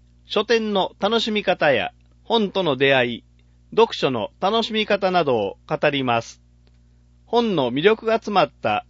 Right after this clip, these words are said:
トークをお楽しみください。文筆家、松浦弥太郎さん。エッセイスト、高山宮子さん。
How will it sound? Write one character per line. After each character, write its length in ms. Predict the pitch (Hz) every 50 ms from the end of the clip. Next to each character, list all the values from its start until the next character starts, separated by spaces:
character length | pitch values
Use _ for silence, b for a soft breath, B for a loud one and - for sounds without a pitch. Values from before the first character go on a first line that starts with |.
| _ _ -
ト 220 | 240 233 220 185
ー 20 |
ク 140 | - - 131
を 220 | 117 107 101 - - -
お 100 | - 131
楽 240 | - 180 196 202 190
し 100 | - -
み 140 | 170 170 160
く 100 | - 147
だ 160 | 139 139 139
さ 180 | - - 107 101
い。 160 | 92 92 - _ _ _ _ _ _ _ _ _ _ _ _ _ _ _ _ _ _ _ _ _ _ -
文 240 | 151 190 226 226 214
筆 260 | 214 208 - - -
家、 260 | - - 143 131 - - _ _ _ _ _ _ _ _ _ _
松 280 | - 156 170 - 233 240
浦 380 | 220 180 147 117 104 101 - _ -
弥 100 | 151 165
太 140 | - 196 196
郎 220 | 190 180 165 160
さ 200 | 156 - 147 123
ん。 140 | 113 107 98 - _ _ _ _ _ _ _ _ _ _ _ _ _ _ _ _ _ _
エ 80 | - 180
ッ 20 |
セ 320 | 175 - - - 233 240 233
イ 60 | 220
ス 180 | - - - -
ト、 220 | 120 107 107 - _ _ _ _ _ _ _ _ _ -
高 200 | - 156 - 226
山 360 | 233 226 220 202 196 180 - -
宮 280 | 151 190 208 185 156
子 120 | - 131 120
さ 200 | - 120 107 101
ん。 140 | 95 95